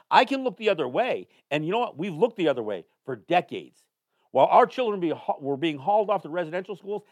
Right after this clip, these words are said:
having their hair chopped off, their, their language stripped from them, every bit of their culture taken from them, so their identity would be killed, kill the Indian,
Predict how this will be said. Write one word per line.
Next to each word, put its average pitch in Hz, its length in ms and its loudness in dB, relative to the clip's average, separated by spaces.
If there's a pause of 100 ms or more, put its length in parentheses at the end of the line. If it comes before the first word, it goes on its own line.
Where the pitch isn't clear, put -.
having 180 200 4
their 147 120 0
hair 196 220 -4
chopped 190 360 0
off, 185 220 0 (260)
their, 143 240 -4
their 131 120 -4
language 185 380 -2
stripped 208 240 -4
from 185 160 -6
them, 190 180 -10 (680)
every 190 360 0 (240)
bit 190 140 6
of 180 60 -8
their 170 80 -4
culture 185 360 -2
taken 196 420 -2
from 180 200 -6
them, 190 180 -8 (420)
so 170 160 -2
their 165 160 2
identity 180 600 -2 (180)
would 120 100 -16
be 120 200 -14
killed, 202 520 2 (240)
kill 214 220 4
the 185 180 -2
Indian, 185 440 -4